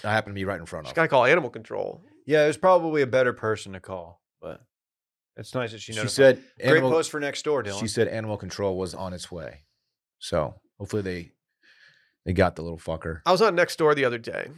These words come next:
Speaker 3: It's been
Speaker 2: and
Speaker 3: terminated.
Speaker 2: this woman posted a photo of a gentleman riding a bike by someone's house, and she said that this gentleman was aggressive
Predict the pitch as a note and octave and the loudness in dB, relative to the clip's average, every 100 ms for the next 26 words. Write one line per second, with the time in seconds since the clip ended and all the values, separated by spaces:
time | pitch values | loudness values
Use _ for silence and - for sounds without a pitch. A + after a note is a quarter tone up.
0 | G3+ G2+ - G2+ G#2 B2 C#3 C3+ F2+ C3 | _ -16 -12 -10 -4 -2 0 -2 -4 -6
1 | - C#3 F3+ E3+ D3 D#3+ D3 - C3 - | -6 -2 0 0 -4 -2 -4 -4 -10 -6
2 | B2+ A#2+ A#2 A2+ A#2 - B2+ C#3 B2+ A#2 | -4 -4 -6 -10 -10 -6 -6 -6 -10 -6
3 | A2+ A2+ G#2+ - - - - F2 - - | -6 -8 -12 -12 -12 -12 -14 -12 -12 -14
4 | - - - - - - - A#2 - C3+ | -18 -16 -16 -16 -20 -20 -18 -16 -10 -10
5 | B2+ A#2 - A#2 - C#3+ D3 D3+ C#3 C3+ | -10 -12 -12 -16 -6 -4 -4 -6 -12 -10
6 | E2+ A#2 B2+ C#3+ E3 G3 | -10 -10 -2 -2 -2 -10